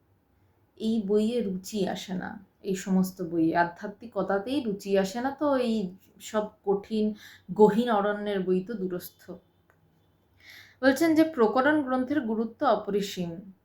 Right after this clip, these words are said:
অর্থাৎ এটি একটি প্রকরণ গ্রন্থ। বেদান্তের মূল সিদ্ধান্তের একাংশ অবলম্বন করে পৃথক রূপে মৌলিকভাবে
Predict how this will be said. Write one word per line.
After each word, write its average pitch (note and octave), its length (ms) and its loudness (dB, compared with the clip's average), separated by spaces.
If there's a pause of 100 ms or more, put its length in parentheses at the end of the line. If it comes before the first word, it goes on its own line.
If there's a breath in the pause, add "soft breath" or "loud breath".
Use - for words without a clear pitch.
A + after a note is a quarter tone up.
(300)
অর্থাৎ A#3+ 340 -2
এটি G#3+ 260 -2
একটি A3+ 180 -4
প্রকরণ B3+ 540 -2
গ্রন্থ। F3 520 -6 (640 soft breath)
বেদান্তের C#4+ 640 6
মূল B3 300 2
সিদ্ধান্তের A#3+ 840 -4
একাংশ A#3+ 600 2
অবলম্বন C4+ 760 0
করে G#3 460 0 (320 loud breath)
পৃথক C#4+ 440 4
রূপে B3 380 -2
মৌলিকভাবে B3 960 2